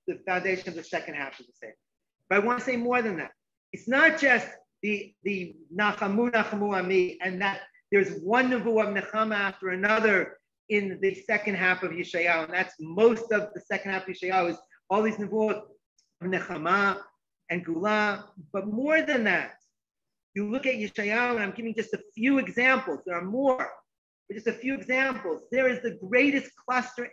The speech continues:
anywhere in Tanakh. It's like half of all the examples in Tanakh. We know that Bnei Israel are called many things in terms of our relationship to Akash Baruch Hu. One of them is Avdi, that we're called Hashem's Eved.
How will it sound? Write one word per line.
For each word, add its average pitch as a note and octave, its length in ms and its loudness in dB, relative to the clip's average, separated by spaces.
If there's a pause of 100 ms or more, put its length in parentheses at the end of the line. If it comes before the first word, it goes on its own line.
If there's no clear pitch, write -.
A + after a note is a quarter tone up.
anywhere B3 400 -4
in A#3 60 -4
Tanakh. A#3 340 -2
It's - 180 -12 (100)
like G3+ 180 -2 (140)
half B3+ 260 0
of G#3+ 100 -12
all A3 180 -6
the A3+ 80 -4
examples G#3+ 480 -4
in G3 100 -10
Tanakh. - 360 -2 (640)
We G3 100 0
know B3+ 180 6
that B3 160 4
Bnei A#3 240 0
Israel A#3 200 -4
are A3 180 -4
called A3 320 -2
many A3 320 -2
things A#3 300 -4
in F#3+ 200 -4
terms G#3 240 -4
of G3+ 60 -2
our F3+ 80 4
relationship G3 560 0
to G3 60 -4
Akash F3 420 -2
Baruch A#3+ 240 2
Hu. A3+ 100 -4
One A3 200 0
of A#3+ 80 0
them A#3 180 0
is A3+ 320 6 (580)
Avdi, G#3 640 0
that E3 100 -10
we're F#3 80 -4
called G#3 260 -4
Hashem's G3+ 440 -6
Eved. G3 300 2